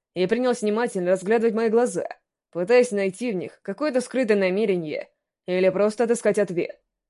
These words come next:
Стиснув плечи моей милой лисички чуть крепче, я прижал Ками к себе и зарылся лицом в её пыльные,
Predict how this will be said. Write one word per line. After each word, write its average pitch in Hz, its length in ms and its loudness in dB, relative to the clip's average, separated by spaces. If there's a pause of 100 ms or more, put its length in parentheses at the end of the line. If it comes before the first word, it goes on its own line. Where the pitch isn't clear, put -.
(400)
Стиснув 294 460 -4
плечи 262 300 0
моей 220 180 2
милой 208 200 2
лисички 196 380 -2
чуть 180 200 -8
крепче, - 560 -8 (300)
я 175 220 2
прижал 220 300 4
Ками 240 200 -2
к - 40 -8
себе 190 460 -4 (680)
и 196 140 -2
зарылся 247 440 2
лицом 240 260 -2
в - 20 2
её 214 160 4
пыльные, 196 600 -2